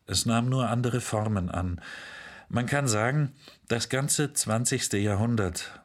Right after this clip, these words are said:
das letzte der Nacht des Svarog, die nach slawisch-arischer Zeitrechnung sechstausendvierhundertsechsundneunzig begann und siebentausendfünfhundertvier endete,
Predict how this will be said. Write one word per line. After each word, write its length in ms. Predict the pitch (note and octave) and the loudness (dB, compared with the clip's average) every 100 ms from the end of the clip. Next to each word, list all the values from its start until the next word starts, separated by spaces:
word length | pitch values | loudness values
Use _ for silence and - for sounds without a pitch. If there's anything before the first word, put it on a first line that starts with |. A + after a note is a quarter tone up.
| _ - | _ -6
das 180 | G#2+ | -2
letzte 440 | A2+ A2+ - - G2 | 0 0 -2 -2 -2
der 140 | F#2+ | -2
Nacht 320 | F#2 F#2 - | -2 -2 -2
des 200 | F2+ - | -2 0
Svarog, 580 | - F#2 F#2+ F#2+ B2+ - - | 0 0 -2 0 -2 -4 -14
die 160 | - E2+ | -10 -10
nach 180 | F2 F2 | -8 -2
slawisch-arischer 960 | - F#2+ G#2+ G2+ F#2+ G#2+ G#2 G#2 G2 | 0 2 0 0 0 0 0 0 0
Zeitrechnung 680 | - G#2 G#2 - G#2 - G2+ | -2 -2 -2 -4 -4 -2 -4
sechstausendvierhundertsechsundneunzig 2250 | G2 G#2 - - G#2+ G2+ G2+ - G#2 G2 G2 F#2+ F2+ G#2+ A#2 - A2 G#2 A#2 B2+ A2 G2 | -2 -4 -4 -2 -2 0 -4 -4 -2 0 0 -2 -2 -4 -2 -2 0 0 0 0 -2 -4
begann 420 | - F2+ A2 A#2+ B2+ | -4 -2 0 0 0
und 160 | G2+ | -2
siebentausendfünfhundertvier 1800 | - A#2+ B2 A2+ G#2 G2 F#2+ - G#2 - F2 E2+ - - - A2 G#2 - | -2 -4 -4 -2 -2 -2 -4 -4 -4 -4 -4 -4 -8 -8 -2 0 0 0
endete, 600 | G#2+ A#2 B2 - C#3+ | 0 0 0 0 -2